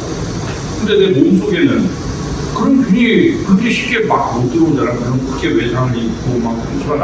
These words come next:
났으면은 속 안에도 염증이 생길 수 있죠. 그거를 그대로 방치하면 나중에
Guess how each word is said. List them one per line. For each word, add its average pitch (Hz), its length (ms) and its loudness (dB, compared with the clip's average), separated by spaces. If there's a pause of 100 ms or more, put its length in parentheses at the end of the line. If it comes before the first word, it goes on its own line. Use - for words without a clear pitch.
났으면은 127 720 -2 (320)
속 175 220 -2
안에도 135 680 0 (220)
염증이 123 340 0
생길 143 240 0
수 127 140 -4
있죠. - 680 -2
그거를 135 360 0 (100)
그대로 120 300 -2
방치하면 131 560 -2
나중에 - 340 -4